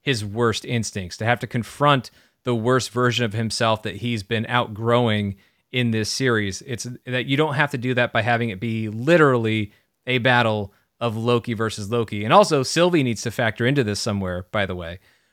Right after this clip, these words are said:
Um, but it doesn't ne-, need to be that in such a literal sense. You could still have Loki against another antagonist like Kang,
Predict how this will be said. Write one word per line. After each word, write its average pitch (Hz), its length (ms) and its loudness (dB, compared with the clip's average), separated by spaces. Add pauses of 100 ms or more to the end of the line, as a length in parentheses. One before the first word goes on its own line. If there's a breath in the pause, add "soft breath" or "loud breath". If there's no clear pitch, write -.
(140)
Um, 110 500 -2 (600)
but 120 340 2
it 123 120 -2
doesn't 156 280 2
ne-, 139 160 0
need 135 240 -2
to 123 60 -4
be 120 120 -2
that 117 240 2
in 117 60 -4
such 120 260 -4
a 117 140 -4
literal 110 440 -2
sense. 107 440 -4
You 127 100 0
could 127 140 -4
still 175 240 0
have 143 180 4
Loki 120 400 0
against 107 360 -4
another 123 500 0
antagonist 117 840 -2
like 117 460 -2
Kang, 107 640 -2